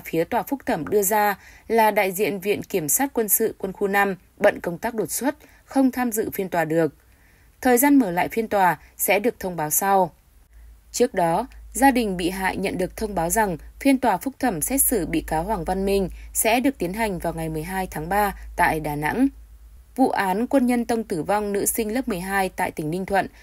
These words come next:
đã được Tòa án Quân sự khu vực hai Quân khu năm đưa ra xét xử sơ thẩm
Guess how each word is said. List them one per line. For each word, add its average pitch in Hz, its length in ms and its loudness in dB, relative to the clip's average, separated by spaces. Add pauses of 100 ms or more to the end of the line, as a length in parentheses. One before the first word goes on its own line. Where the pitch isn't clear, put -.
(140)
đã 226 220 4
được 269 300 2
Tòa 185 180 0
án 170 260 -2
Quân 226 200 0
sự - 320 2
khu 220 160 0
vực 185 180 -8
hai 202 360 -2
Quân 185 140 -2
khu 190 160 -4
năm 185 280 0 (260)
đưa 269 160 6
ra 262 180 2
xét 302 180 0
xử 196 220 2
sơ 202 200 0
thẩm 185 280 0